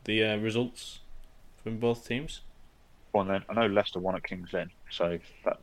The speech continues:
Speaker 2: immediately
Speaker 1: Well, I've, I've
Speaker 2: removes
Speaker 1: only got
Speaker 2: them.
Speaker 1: the Oxford ones, actually. But
Speaker 2: Oh, go on then.
Speaker 1: I'll do these first. Uh, Oxford Cheetahs,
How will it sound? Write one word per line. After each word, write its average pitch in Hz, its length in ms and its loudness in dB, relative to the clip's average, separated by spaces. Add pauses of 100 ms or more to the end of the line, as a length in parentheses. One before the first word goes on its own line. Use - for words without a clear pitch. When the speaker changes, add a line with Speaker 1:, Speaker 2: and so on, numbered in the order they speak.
(140)
Speaker 2:
immediately 87 580 -2
Speaker 1:
Well, 127 140 6
I've, 127 60 10
I've 123 60 6
Speaker 2:
removes 127 160 8
Speaker 1:
only 127 140 6
got - 40 8
Speaker 2:
them. 104 60 6
Speaker 1:
the 107 60 6
Oxford 110 280 0
ones, 95 200 0
actually. 98 320 -4 (680)
But 95 200 -4
Speaker 2:
Oh, 110 60 6
go 120 140 10
on 104 80 10
then. 120 140 4
Speaker 1:
I'll 123 100 4
do 139 120 6
these 113 160 4
first. - 340 -4 (600)
Uh, 101 340 2
Oxford 117 500 2 (420)
Cheetahs, - 920 -2